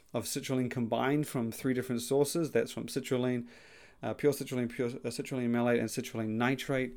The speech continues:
You also get a huge six point four grams of carnosine beta alanine. There's a, uh, creatine blend, blend in there, which also includes, uh, creatine nitrate. It's just a f-, a,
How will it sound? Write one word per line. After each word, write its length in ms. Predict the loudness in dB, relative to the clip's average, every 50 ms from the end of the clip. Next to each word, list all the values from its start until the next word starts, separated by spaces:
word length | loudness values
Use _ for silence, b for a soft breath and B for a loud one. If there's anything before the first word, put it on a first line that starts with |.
| B B B B B B
You 80 | -2 -2
also 160 | 0 0 0
get 140 | 2 2 2
a 40 | 2
huge 520 | 0 -2 -4 0 2 4 4 4 2 2
six 220 | 2 0 0 -2
point 240 | -2 0 0 0 2
four 200 | 2 4 4 4
grams 240 | 4 4 0 2 0
of 140 | 0 -2 -4
carnosine 560 | -6 -6 -4 -2 -2 -2 -2 -2 -2 -2 0
beta 200 | 0 0 0 2
alanine. 520 | 2 4 4 4 4 4 4 2 2 0 -2 B B B B B B B B 0
There's 260 | 2 2 2 4 2
a, 260 | 2 2 2 2 0
uh, 100 | -2 -4 -6
creatine 520 | -6 0 4 6 6 6 6 4 4 4
blend, 460 | 6 4 4 4 4 2 0 -2 0
blend 280 | 2 2 4 4 4 4
in 140 | 4 4 4
there, 240 | 4 4 4 2 2
which 280 | 2 0 -2 -4 -6 0
also 440 | 2 4 4 4 4 4 4 6 6
includes, 760 | 4 2 0 0 2 4 4 6 6 4 2 0 -4 -8 -6
uh, 200 | -4 -4 -4 -4 -4
creatine 420 | -6 -2 -2 -2 0 0 -2 -2
nitrate. 540 | 0 0 0 0 0 2 2 2 2 2 -2 B B B B B B B B B B B B B B B 4
It's 180 | 4 4 4
just 240 | 0 0 0 2 4
a 140 | 2 2 2
f-, 420 | -2 -4 -10 -12 -12 -10 -10 -8 -4 0
a, 180 | 2 2 2